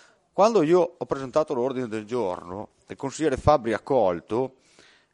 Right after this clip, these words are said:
È molto generico già nel mio ordine del giorno, non a caso, anche perché io ho messo in evidenza, al momento della stesura del presente ordine del giorno, raccolta rifiuti e tariffazione puntuale, ha ottenuto ottimi risultati in termini percentuali,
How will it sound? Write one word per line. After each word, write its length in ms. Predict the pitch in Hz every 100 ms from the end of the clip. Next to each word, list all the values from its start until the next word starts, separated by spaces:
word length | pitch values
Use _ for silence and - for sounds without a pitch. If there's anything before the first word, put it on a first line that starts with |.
| -
È 80 |
molto 320 | 123 208 220 135
generico 560 | 123 123 117 101 -
già 160 | 104 107
nel 140 | 104
mio 100 | 104
ordine 300 | 104 98 104
del 160 | 101 104
giorno, 500 | 107 107 101 95 101 - _
non 240 | 147 220
a 80 | 180
caso, 480 | - 117 98 90 92
anche 240 | - 180 196
perché 240 | 135 156
io 360 | 175 123 101 -
ho 100 | 139
messo 280 | 165 175 147
in 80 |
evidenza, 520 | 147 147 147 131 104 110
al 60 |
momento 320 | 131 196 226 170
della 160 | 135
stesura 240 | - 131 151
del 80 |
presente 320 | 113 113 160 131
ordine 240 | 123 120
del 140 | 113
giorno, 320 | 123 135 107 101
raccolta 440 | 110 - 180 170
rifiuti 320 | 120 - 165 147
e 40 |
tariffazione 520 | - 104 101 - 160
puntuale, 720 | 120 110 104 131 113 87 90 - - _
ha 100 | 127
ottenuto 460 | 170 214 185 180
ottimi 340 | 151 147 175 170
risultati 500 | 127 127 - 120 127
in 60 |
termini 260 | 170 110 131
percentuali, 720 | - 95 98 98 170 151 95